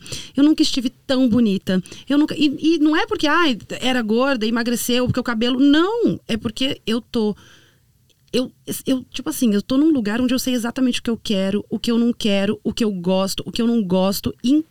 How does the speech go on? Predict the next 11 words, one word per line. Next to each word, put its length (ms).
todos 600
os 140
aspectos. 580
Desde 480
os 80
relacionamentos 680
amorosos, 720
aos 140
relacionamentos 440
de 100
trabalho, 800